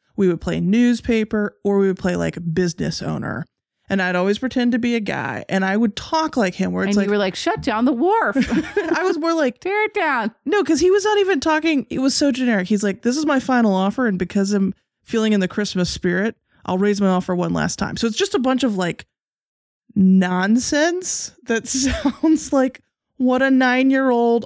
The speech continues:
Speaker 1: Austin would say, make believing that he's a businessman. That was the level of writing.
Speaker 2: And, and there's a couple of reviews on the Hallmark app already that have, that have popped up. And the very first one that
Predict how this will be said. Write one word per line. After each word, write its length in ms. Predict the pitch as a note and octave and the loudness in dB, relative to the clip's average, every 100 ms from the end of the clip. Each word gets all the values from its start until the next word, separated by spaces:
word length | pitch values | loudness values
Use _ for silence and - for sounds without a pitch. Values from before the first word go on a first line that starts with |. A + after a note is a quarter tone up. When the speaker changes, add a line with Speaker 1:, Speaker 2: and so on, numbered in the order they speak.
| - | -2
Speaker 1:
Austin 500 | A#3 D4 - D#4 A#3 | -2 0 0 -2 0
would 180 | A3+ A3 | 0 -2
say, 500 | - F3 E3 F3 F3+ | -4 -2 0 0 -2
make 360 | A3+ G#3+ A3+ A3+ | -2 -2 0 0
believing 480 | B3+ A#3 G3 G3+ | 2 4 4 2
that 100 | F#3 | 2
he's 120 | F#3 G#3+ | 0 0
a 40 | |
businessman. 600 | A3 C#4+ C4 B3 F3 G2 - _ _ | 0 2 2 0 -2 -6 -10 _ _
That 160 | A#3+ A3+ | -8 -4
was 140 | B3+ | -2
the 100 | A#3+ | -2
level 300 | A3+ G#3 F#3+ | -2 0 0
of 120 | F3 E3 | -4 -6
writing. 420 | G#2+ F#2 F2+ - _ _ _ _ _ _ - | -10 -10 -12 -14 _ _ _ _ _ _ -8
Speaker 2:
And, 360 | B3+ B3+ B3 - | -2 0 -2 -4
and 400 | B3+ B3 A#3+ A#3+ - _ _ _ - | -4 0 2 0 -4 _ _ _ -2
there's 220 | B3+ A3+ | -2 -2
a 140 | A#3+ - - | -6 -8 -4
couple 300 | E4+ F4 D4 | -4 0 -2
of 120 | A#3+ | 0
reviews 520 | B3+ A3 G#3 G#3+ G#3 - | -2 0 0 0 -4 -6
on 400 | F#3+ F#3 F3+ F3+ | -4 -2 0 -2
the 100 | F3 | -2
Hallmark 420 | F#3+ E3+ F3 F3+ - | 0 0 0 -4 -4
app 320 | F3+ F#3 - | -4 -4 -4
already 720 | - F#3 F#3+ F#3 F#3 F#3 F#3 | -4 -2 -2 0 0 0 -2
that 260 | - F3 F3 | -4 -4 -2
have, 220 | E3+ F3+ | -4 -6
that 100 | F#3+ | -4
have 180 | F#3 E3 | -4 -4
popped 320 | F3 D#3+ - | -6 -6 -4
up. 220 | E3 E3 _ _ _ _ G3 | -6 -6 _ _ _ _ -6
And 340 | F#3+ F#3 - | -2 -2 -4
the 200 | - G3 | -6 -6
very 480 | F3+ F#3 A#3 A3+ A3 | -6 -4 -2 0 0
first 400 | G#3 G3 F3+ - | -2 -4 -4 -6
one 300 | E3 E3 E3 | -4 -2 -2
that 120 | D#3+ | -2